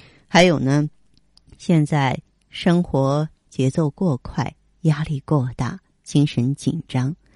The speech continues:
是导致白领女性更年期提前的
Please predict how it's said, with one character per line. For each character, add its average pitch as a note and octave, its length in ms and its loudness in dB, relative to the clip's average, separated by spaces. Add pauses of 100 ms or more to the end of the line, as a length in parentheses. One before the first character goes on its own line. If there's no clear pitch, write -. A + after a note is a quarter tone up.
(640)
是 - 200 2
导 C#3 260 4
致 D3 400 4 (320)
白 C#3 240 4
领 C3+ 260 4
女 C#3 160 2
性 C#3 300 -2 (380)
更 F3 180 6
年 C3+ 160 6
期 E3+ 180 0
提 - 280 -4
前 A2 260 -4
的 A#2+ 140 -2